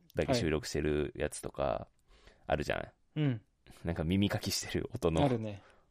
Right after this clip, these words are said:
Speaker 1: だけ撮ってるみたいな。なんかあれにちょっとなんか近いなって思ってて、
Speaker 2: あー。
Speaker 1: それこそ料理してる音とか、なんかその、この村人たちの掛け声だったり、
Speaker 2: うん。
Speaker 1: 子供たちの声とか、食べてる音とか
Speaker 2: 確かに。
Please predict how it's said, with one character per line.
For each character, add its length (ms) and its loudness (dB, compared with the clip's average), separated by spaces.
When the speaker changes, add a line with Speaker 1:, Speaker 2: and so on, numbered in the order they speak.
Speaker 1:
だ 140 -4
け 180 -2
撮 100 -4
っ 40 -4
て 160 -6
る 80 -2
み 80 -8
た 100 -10
い 80 -12
な。 60 -6
な 0 -
ん 20 -2
か 160 2
あ 120 8
れ 200 2
に 100 -2
ち 100 -2
ょ 40 4
っ 40 -4
と 100 2
な 80 4
ん 40 0
か 100 -4
近 280 0
い 100 0
な 120 -2
っ 40 -6
て 160 -10
思 120 -6
っ 20 -12
て 120 -20
て、 280 -4
Speaker 2:
あ 40 0
ー。 140 2
Speaker 1:
そ 60 4
れ 60 4
こ 80 -2
そ 100 -4
料 180 6
理 80 0
し 100 -4
て 60 0
る 160 -4
音 220 0
と 140 -2
か、 440 4
な 80 -2
ん 60 -4
か 80 -6
そ 120 -6
の、 280 -4
こ 140 -6
の 400 -2
村 240 4
人 160 0
た 80 2
ち 40 -4
の 80 -4
掛 160 -10
け 140 2
声 220 6
だ 80 0
っ 60 -8
た 180 -10
り、 180 -2
Speaker 2:
う 120 0
ん。 440 -6
Speaker 1:
子 140 -4
供 200 0
た 120 -2
ち 100 -6
の 80 -4
声 300 0
と 120 -8
か、 420 0
食 140 0
べ 80 0
て 80 -2
る 100 0
音 200 -4
と 100 -8
か 320 -8
Speaker 2:
確 200 -4
か 100 -6
に。 100 -12